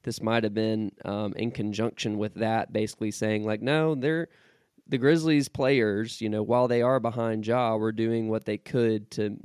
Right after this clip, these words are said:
to maybe try to, to rein it in." So I thought that that was pretty interesting.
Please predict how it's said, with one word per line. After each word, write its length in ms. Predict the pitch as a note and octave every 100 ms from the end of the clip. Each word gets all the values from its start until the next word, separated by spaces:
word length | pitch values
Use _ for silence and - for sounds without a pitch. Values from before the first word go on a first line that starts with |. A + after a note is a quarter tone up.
| -
to 120 | A#2
maybe 320 | G#2+ A2 G#2
try 260 | - G#2 G#2
to, 240 | G2+ G2 - _ _
to 100 | -
rein 200 | G#2 A2 G#2+
it 120 | F#2
in." 220 | G2+ F#2
So 180 | - G#2
I 80 | A2
thought 240 | A2 -
that 140 | E2+
that 160 | - G2
was 120 | -
pretty 220 | - F2
interesting. 480 | A#1 - - - -